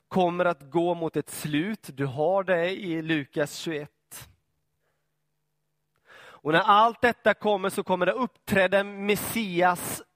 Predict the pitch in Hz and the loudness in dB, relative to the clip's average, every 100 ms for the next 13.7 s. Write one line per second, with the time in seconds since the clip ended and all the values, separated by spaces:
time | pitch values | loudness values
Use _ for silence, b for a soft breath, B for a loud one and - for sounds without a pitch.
0 | - 151 160 170 - 143 160 - - 196 | -10 -8 -8 -10 -8 -2 -2 -4 0 4
1 | 202 220 185 175 165 190 - 220 226 185 | 4 2 -4 -4 -2 -4 -4 -2 -2 -2
2 | - 185 208 208 208 208 196 214 226 214 | -6 -2 0 0 -2 0 2 2 0 -4
3 | 220 190 170 190 190 202 185 208 196 208 | 0 0 0 -2 -2 -4 -2 -2 -2 -4
4 | 202 208 202 208 196 220 160 - - - | -4 -4 -2 0 2 2 2 -2 -10 -10
5 | 220 247 233 214 247 - 233 247 262 160 | -4 -4 -2 0 0 0 -4 -2 -2 -4
6 | - B B B 202 - 185 220 202 175 | -8 B B B 0 2 0 0 0 0
7 | 180 175 196 - 190 170 175 185 185 185 | -2 -4 -6 -4 -6 -4 -2 0 0 0
8 | 196 160 170 190 190 151 160 - 170 - | 0 2 0 0 -2 -2 -2 -6 -6 -4
9 | 170 170 165 175 170 196 175 175 170 180 | -4 -4 -4 -2 -2 -2 -2 0 -2 -2
10 | 165 156 - 131 - - 165 202 196 156 | -2 -6 -10 -12 -8 0 0 2 0 -2
11 | 151 151 165 135 127 127 151 - - - | -2 -2 -2 -2 -4 -6 -10 -12 -20 -16
12 | - 123 143 98 _ B B B B B | -6 -6 -6 -10 _ B B B B B
13 | 143 151 156 165 143 135 131 | -6 -4 -2 -2 0 -2 -4